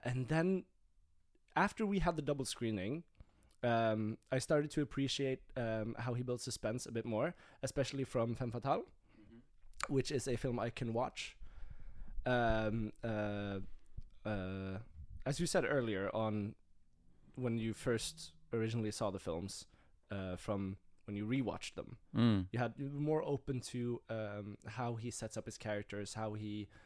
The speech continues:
Speaker 1: uh, how he frames them, and the s-, uh, the specific scenes where he reveals information to you. It is incredible.
Speaker 2: Yes.
Speaker 1: Yes, but <laughs> in the perspective of these characters, because, uh,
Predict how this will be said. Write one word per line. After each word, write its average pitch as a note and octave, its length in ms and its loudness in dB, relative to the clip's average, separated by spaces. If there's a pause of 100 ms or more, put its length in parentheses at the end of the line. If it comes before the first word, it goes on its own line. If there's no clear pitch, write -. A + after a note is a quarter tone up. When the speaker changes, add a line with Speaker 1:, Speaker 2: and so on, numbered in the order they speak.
(300)
Speaker 1:
uh, F#2+ 280 -6
how A2 120 -4
he G#2+ 60 -4
frames A#2 460 -2
them, G2+ 360 -2
and G2 200 -4
the G2 60 -8
s-, - 120 -10
uh, A2+ 320 -4
the G#2 60 -6
specific G#2+ 360 -8
scenes A2 380 -4
where G#2+ 120 -2
he G#2 300 -4
reveals A2+ 400 -4
information A2+ 540 -4
to G#2+ 140 -6
you. G#2 340 -4 (400)
It E3+ 140 4
is G#3+ 160 2
incredible. - 480 0 (960)
Speaker 2:
Yes. - 560 -2
Speaker 1:
Yes, - 480 -4 (260)
but C#3 520 4 (180)
<laughs> - 1500 2
in E3 380 4 (380)
the D#3 80 -4
perspective F#3 680 0 (140)
of C#3+ 320 2 (260)
these D3 240 -2
characters, A#2+ 420 0
because, D#3+ 280 0
uh, E3 200 0